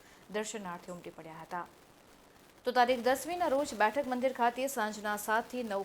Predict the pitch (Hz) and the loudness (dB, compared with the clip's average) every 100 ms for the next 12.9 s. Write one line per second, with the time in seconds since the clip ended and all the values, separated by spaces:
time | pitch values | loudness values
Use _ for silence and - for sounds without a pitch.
0 | 196 190 196 233 247 254 240 233 269 240 | -2 0 0 -2 -6 -6 -6 -4 -2 0
1 | 202 202 208 202 220 202 202 - 180 175 | 0 -2 -6 -6 -8 -8 -8 -8 -8 -8
2 | 175 185 170 170 170 160 165 220 - 196 | -10 -10 -10 -10 -10 -10 -10 -10 -6 -8
3 | - - - 226 226 233 - 226 262 285 | -10 -20 0 4 4 2 0 0 0 0
4 | 254 247 247 254 - 214 190 196 190 208 | 0 0 0 -2 -4 -6 -4 -4 -4 -6
5 | 202 185 180 196 185 214 233 240 190 180 | -6 -4 0 -2 -2 -6 -4 -4 -6 -8
6 | 190 175 180 180 - - - - 220 226 | -10 -4 0 0 -4 -20 -20 -4 2 2
7 | 233 269 254 262 254 190 202 214 240 196 | 2 -2 0 0 -2 -6 -4 -4 -4 -8
8 | 196 208 214 220 220 - 196 175 170 175 | -6 -4 -4 -4 -8 -8 -8 -8 -8 -10
9 | 170 208 - - - - - - - - | -6 -4 -6 -10 -20 -20 -20 -20 -20 -20
10 | - - - - - - 190 190 233 233 | -20 -20 -20 -20 -14 -6 -4 -2 0 -2
11 | 240 220 208 190 202 208 233 220 196 185 | -2 -2 -2 -2 -4 -4 -8 -8 -8 -10
12 | - 180 180 - 196 190 185 175 175 | -8 -8 -8 -8 -6 -6 -6 -6 -6